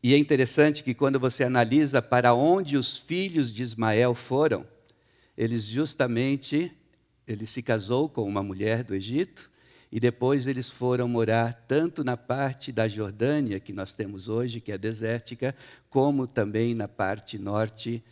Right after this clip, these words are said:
da Arábia Saudita, e daí essas diferentes tribos árabes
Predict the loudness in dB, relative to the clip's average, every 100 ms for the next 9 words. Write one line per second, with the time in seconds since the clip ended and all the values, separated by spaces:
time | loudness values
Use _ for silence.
0 | _ _ 0 2 2 0 -4 -2 0 0
1 | -2 -6 -6 -6 -2 -2 2 2 0 -4
2 | -8 -2 0 2 2 0 0 0 0 0
3 | -2 -8 -8 -6 -2 -2 -4 -6 -10 -10
4 | -6 -6 -6 -10 -12 -8 -6 -4 -4 -6
5 | -12